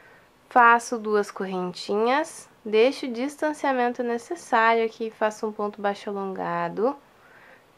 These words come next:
Faço duas correntinhas, deixo o distanciamento necessário e faço ponto baixo alongado.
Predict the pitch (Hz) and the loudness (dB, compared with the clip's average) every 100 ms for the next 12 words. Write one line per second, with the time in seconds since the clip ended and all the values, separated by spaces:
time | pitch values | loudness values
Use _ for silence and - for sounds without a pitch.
0 | - 101 98 - 104 101 - - 233 226 | -2 2 2 -2 -10 -8 -10 -6 -4 -4
1 | 269 277 - 311 320 339 - - - 254 | -6 -8 -6 -4 -2 -2 -6 -20 -8 2
2 | 247 262 - 247 254 - 247 240 247 233 | 4 4 0 -10 -10 -4 -4 -2 -2 0
3 | 220 220 - - 240 262 269 277 - 233 | -2 -4 -10 -4 -2 -2 -2 -8 -2 0
4 | 226 233 240 233 - 233 233 226 240 254 | 0 0 -2 -4 -4 -6 0 -2 0 -2
5 | 277 - | 0 -4